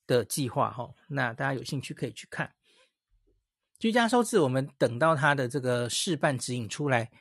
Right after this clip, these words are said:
我们再详细的讲好了吼，现在先不要讲太多了哦，因为它有非常多细节可能需要注意。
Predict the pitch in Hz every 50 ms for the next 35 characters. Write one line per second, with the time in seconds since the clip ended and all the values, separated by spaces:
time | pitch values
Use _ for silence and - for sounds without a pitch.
0 | _ - 135 120 135 160 165 147 - 135 117 117 - 165 131 135 113 - - 117
1 | 135 117 107 - 113 - 143 139 139 120 120 - - 160 143 143 143 135 - 139
2 | 131 131 139 123 - 156 - 131 110 104 - 147 127 117 - 120 120 123 131 151
3 | - 143 139 - _ _ _ - _ _ _ _ - 202 196 196 - - - 202
4 | 180 139 120 - 185 165 151 147 131 135 131 143 147 139 - - 139 131 123 120
5 | 117 - - 117 113 117 113 - - 135 135 123 120 - - 139 117 123 131 127
6 | 120 131